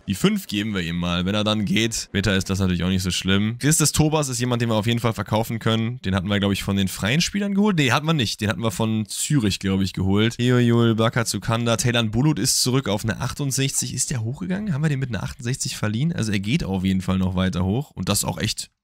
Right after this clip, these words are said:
nicht bad. Wir machen das jetzt folgendermaßen. Bevor wir jetzt entscheiden, wer irgendwie geht und wer kommt und was weiß ich, äh, werden wir einmal, äh, die Entwicklungspläne einmal kurz durchgehen. Bei jedem.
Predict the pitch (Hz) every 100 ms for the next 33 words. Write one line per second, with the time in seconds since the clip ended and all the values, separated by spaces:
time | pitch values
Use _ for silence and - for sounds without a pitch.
0 | _ _ _ _ 98 104 98 117 107 151
1 | - - 135 208 233 175 147 127 117 107
2 | 101 92 92 98 98 170 180 151 139 -
3 | 123 123 110 110 101 98 110 107 101 95
4 | - 104 104 98 101 - 95 104 113 -
5 | - 92 98 98 101 92 104 110 98 101
6 | 98 - 98 101 98 95 95 95 95 95
7 | 92 95 92 - - 90 101 110 117 101
8 | 101 92 90 87 90 90 - 87 95 90
9 | 90 - 95 98 101 90